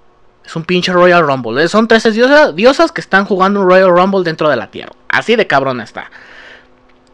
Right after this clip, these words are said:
Y luego hablaremos de la humildad respecto a eso, pero vámonos al grano con estos cinco consejos o puntos clave para sentirse bien al decir no. Número uno, es tu decisión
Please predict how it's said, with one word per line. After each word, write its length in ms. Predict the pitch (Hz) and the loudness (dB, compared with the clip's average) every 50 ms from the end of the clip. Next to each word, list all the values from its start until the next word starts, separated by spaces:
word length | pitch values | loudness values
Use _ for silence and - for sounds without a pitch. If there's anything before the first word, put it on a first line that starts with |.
| _ _ _ _ _ _ _ _ _ - - - - - _ - - - _ | _ _ _ _ _ _ _ _ _ -20 -20 -20 -20 -20 _ -20 -20 -12 _
Y 420 | - 247 269 285 294 285 277 262 302 320 | -2 0 2 2 2 0 0 -4 -6 0
luego 200 | 302 294 311 339 | 2 4 4 6
hablaremos 420 | 311 311 262 226 226 226 233 226 226 | 4 4 4 4 4 4 4 4 4
de 80 | 208 | 4
la 80 | 190 165 | 4 2
humildad 340 | 151 147 143 139 147 151 143 | 0 -2 -2 0 0 0 0
respecto 400 | 139 - - - 139 - - 226 | -2 -4 -6 -8 -8 -2 0 2
a 100 | 247 254 | 2 2
eso, 300 | 254 - 285 277 294 - - - - - - _ | 2 2 0 0 0 -2 -8 -18 -20 -20 -16 _
pero 380 | - 262 262 269 277 277 277 254 | 4 6 8 8 8 6 6 6
vámonos 420 | 226 220 233 247 240 214 - - | 4 4 2 2 0 -2 -2 -2
al 220 | 170 143 139 139 147 | -2 -2 -2 -2 -2
grano 320 | 175 190 202 202 190 180 | 0 0 0 0 -2 -4
con 160 | - 147 147 | -6 -8 -8
estos 220 | 151 - 160 147 - | -8 -10 -12 -12 -10
cinco 260 | 156 156 - 156 143 | -10 -10 -10 -10 -12
consejos 720 | - - 123 120 120 - 185 185 170 190 196 196 - - - | -10 -10 -10 -10 -4 -2 -2 0 0 0 -2 -4 -4 -4 -2
o 180 | 196 190 190 | -2 -2 -2
puntos 380 | - - 320 330 - 339 - - | -2 -4 -4 -2 -2 -4 -4 -2
clave 280 | - 240 233 233 233 | 0 2 2 2 2
para 200 | 233 - 233 196 | 2 2 2 2
sentirse 560 | 175 - 180 160 139 - 170 165 160 - 180 180 | 0 -2 -6 -10 -8 -6 -8 -8 -4 -2 -4 -4
bien 320 | 156 139 143 143 147 143 | -2 -4 -6 -6 -4 -4
al 160 | 139 135 127 | -6 -6 -6
decir 460 | 110 101 101 - - 98 92 90 - | -8 -10 -14 -16 -16 -16 -16 -14 -10
no. 260 | 104 131 156 151 - - _ _ _ _ - - - - - - _ | -4 -2 -2 -2 -2 -4 _ _ _ _ -20 -20 -20 -20 -20 -14 _
Número 320 | 151 175 196 233 233 220 | -2 2 2 4 4 6
uno, 380 | 226 262 277 262 202 226 - - _ _ _ _ | 6 6 4 4 2 0 -2 -6 _ _ _ _
es 280 | - 190 208 202 - - | -2 -2 -2 -4 -6 -6
tu 120 | - 226 | -4 -4
decisión 580 | 185 160 - - 120 - - 120 104 101 85 | -2 -4 -4 -8 -12 -10 -8 -8 -8 -8 -10